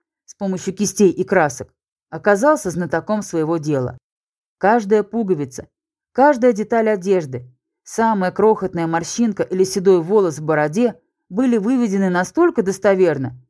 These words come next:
что, казалось, еще миг, и четверка друзей сойдет со стены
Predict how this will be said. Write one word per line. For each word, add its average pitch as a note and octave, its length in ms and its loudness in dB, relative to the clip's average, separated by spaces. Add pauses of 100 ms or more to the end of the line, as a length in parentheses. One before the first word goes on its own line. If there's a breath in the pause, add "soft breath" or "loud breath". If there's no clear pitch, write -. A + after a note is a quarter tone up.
(320)
что, - 280 -6
казалось, F3+ 580 2
еще E3+ 320 -4
миг, A#3 300 0 (300)
и A3+ 100 -8
четверка A3 500 0
друзей F#3 400 0
сойдет F3+ 460 0
со E3 120 -8
стены A3 420 2